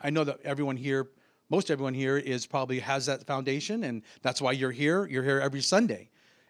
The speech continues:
and you're, you're, you gather to hear a good, good sermon, and you're to be taught and to learn something. But you're also gathered for the fellowship, because this fellowship means, you know, you're not doing it on your own, but we're here individually to, as a group,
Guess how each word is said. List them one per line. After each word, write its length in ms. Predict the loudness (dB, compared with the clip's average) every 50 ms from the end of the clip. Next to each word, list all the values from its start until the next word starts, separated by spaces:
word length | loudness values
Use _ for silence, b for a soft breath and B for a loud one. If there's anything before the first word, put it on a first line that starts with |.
| b
and 320 | -4 -2 -2 0 -2 -4 -6 -10 -10
you're, 340 | 0 4 6 6 6 6 2 0
you're, 160 | 2 2 2
you 120 | 2 0 -2
gather 420 | 2 4 4 4 6 6 4 4
to 100 | 4 2
hear 240 | 2 4 6 6 6
a 40 | 6
good, 300 | 4 4 2 2 0 -8 -20 -10 0
good 180 | 0 2 2 2
sermon, 460 | 2 2 2 2 4 2 2 0 0
and 340 | -2 -4 -4 -4 -6 -6 -8 b b b b b
you're 240 | -4 -4 -4 -4 -8 -8 -4
to 100 | -4 -2
be 140 | -2 -2 -4
taught 400 | -2 -4 -2 0 0 0 -2 -2
and 160 | -6 -8 -6
to 80 | -6 -4
learn 300 | 0 2 2 2 2 2
something. 420 | 2 0 0 0 0 -2 -2 -2 -4 B B B B
But 100 | -2 0
you're 100 | 2 4
also 300 | 4 2 2 2 0 0
gathered 400 | 2 2 2 4 2 2 0 0
for 80 | -2
the 120 | -2 -2 2
fellowship, 460 | 2 4 4 4 2 0 -4 -6 -6
because 260 | -8 -6 -4 -4 -4 -4
this 120 | -4 -2
fellowship 440 | -2 0 0 0 0 0 -2 -4 -6
means, 520 | -6 -6 -4 -4 -4 -4 -6 -8 -10 -12 b b b b b b b b
you 80 | -6
know, 140 | -6 -4 -4
you're 140 | -2 0 2
not 180 | 2 2 2 2
doing 180 | 2 2 4
it 80 | 2 2
on 160 | 0 0 0
your 120 | 0 2
own, 260 | 2 2 2 2 0 -2
but 180 | -4 -4 -2
we're 140 | -2 -4 -2
here 400 | -2 -2 -2 0 0 -2 -4 -6 b b b b b b b b _ _ _
individually 800 | -2 -2 0 0 0 0 -2 -2 -2 -2 -2 -2 -2 -4 -6 -12 _ _ _ _ _ _ _ -16
to, 180 | -14 -8 -6
as 140 | -6 -4 -4
a 40 | -6
group, 380 | -2 0 2 4 4 4 2